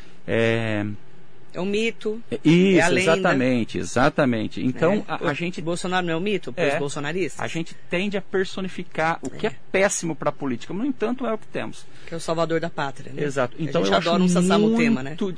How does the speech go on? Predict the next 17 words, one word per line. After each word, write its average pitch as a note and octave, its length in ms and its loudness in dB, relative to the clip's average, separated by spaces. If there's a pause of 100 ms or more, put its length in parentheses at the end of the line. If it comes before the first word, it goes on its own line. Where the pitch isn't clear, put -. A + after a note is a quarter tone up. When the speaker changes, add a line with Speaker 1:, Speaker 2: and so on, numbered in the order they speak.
Speaker 1:
a-, A#2+ 260 2
adoramos, C#3 680 4
Speaker 2:
Adoramos - 80 -2
o - 260 2
Speaker 1:
adoramos - 200 2
Speaker 2:
Sassamo C3+ 280 2
Speaker 1:
mesmo. C3 260 4
Speaker 2:
Tema. A2+ 280 -6
Speaker 1:
É, G#2+ 60 -6
é, G#2 180 -6 (200)
é, - 40 -8 (260)
você, E3 280 -6 (240)
você C#3+ 760 -2
invocou B2 560 -2
um, C3+ 320 -2
uma C3 140 -6
personagem, B2+ 880 -2